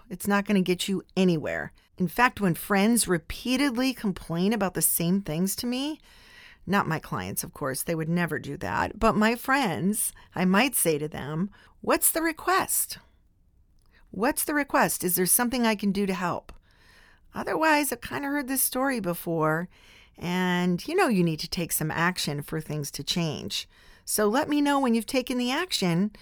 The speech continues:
and I'll be glad to hear the update. Otherwise, let me know if there's a request you have of me."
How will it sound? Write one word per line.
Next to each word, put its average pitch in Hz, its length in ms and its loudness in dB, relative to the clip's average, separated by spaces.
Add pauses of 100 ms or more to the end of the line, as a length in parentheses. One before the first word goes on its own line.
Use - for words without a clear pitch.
(280)
and 214 120 6
I'll 214 60 8
be 208 140 0
glad 202 400 2
to 208 40 -6
hear 185 220 2
the 170 140 0
update. 147 440 -2 (600)
Otherwise, 175 640 4
let 190 200 6
me 233 120 4
know 180 200 6
if 160 100 -2
there's 165 380 -4
a 165 80 0
request 151 500 -4
you 151 120 -4
have 127 200 -4
of - 160 -12
me." 123 240 -8